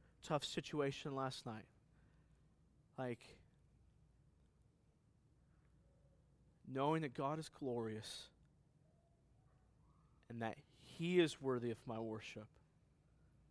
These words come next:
just puts everything in perspective. It does.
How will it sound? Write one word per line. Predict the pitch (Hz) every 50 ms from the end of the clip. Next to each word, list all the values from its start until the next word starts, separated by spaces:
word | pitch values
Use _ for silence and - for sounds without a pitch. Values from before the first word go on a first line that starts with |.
| - _
just | - 139 - - -
puts | - - 139 123 - - - - - -
everything | 127 131 139 151 147 139 - 151 139 135
in | 123 117
perspective. | - 117 - - - - - - - - - - - - - - - - - - - - - - - - - - - - _ - - - _ - _ - - -
It | - -
does. | 123 117 - - -